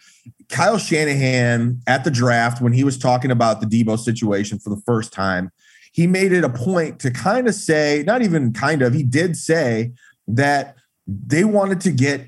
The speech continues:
in person with Deebo Samuel, away from phones and screens and all those things. And it was gonna, and that was gonna be an opportunity to really start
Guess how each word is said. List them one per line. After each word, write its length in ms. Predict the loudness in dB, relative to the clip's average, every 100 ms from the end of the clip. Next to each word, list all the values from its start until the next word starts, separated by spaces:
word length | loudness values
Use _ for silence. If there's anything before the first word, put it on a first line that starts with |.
| 0
in 260 | 2 2 0
person 460 | 0 0 0 0
with 140 | 2 2
Deebo 300 | 2 2 0
Samuel, 580 | -2 -2 -2 -4 -6 -2
away 320 | 0 2 2
from 220 | 2 0
phones 640 | 0 0 0 2 0 -2 -2
and 180 | -2
screens 680 | -2 -2 0 2 0 0 -2
and 140 | -2 0
all 280 | 2 2
those 300 | 2 0 -2
things. 500 | -2 0 2 0 0 -2
And 160 | -2 0
it 60 |
was 140 | 0 0
gonna, 220 | 0 0
and 200 | 0 0
that 180 | 2 0
was 140 | 0 0
gonna 220 | 0 2
be 200 | 2 2
an 120 | 2
opportunity 760 | 0 0 -2 0 2 2 2 0
to 140 | -2
really 440 | 0 0 2 0
start 600 | -2 -2 0 0 0 -6